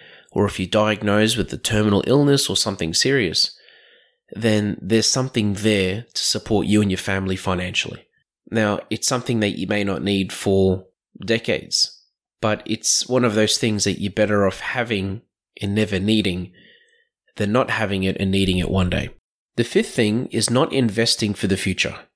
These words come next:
So many people, or all of us really, love spending money. We have things in our lives that we enjoy, whether it's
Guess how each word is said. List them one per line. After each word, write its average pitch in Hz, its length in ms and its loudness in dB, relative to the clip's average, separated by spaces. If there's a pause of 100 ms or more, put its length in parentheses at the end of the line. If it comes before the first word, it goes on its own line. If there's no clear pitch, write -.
(340)
So 107 420 2 (580)
many 170 380 0
people, 113 720 2 (240)
or 92 160 -2
all 135 240 4
of - 80 -2
us - 180 -2
really, 98 460 -2 (440)
love 110 160 0
spending 98 380 -2
money. 135 280 -2 (420)
We 123 160 0
have 123 400 -2 (240)
things 131 320 2
in 131 100 2
our 127 100 2
lives 117 360 2
that 95 100 0
we 107 220 2
enjoy, 107 440 2
whether 95 280 0
it's - 500 -2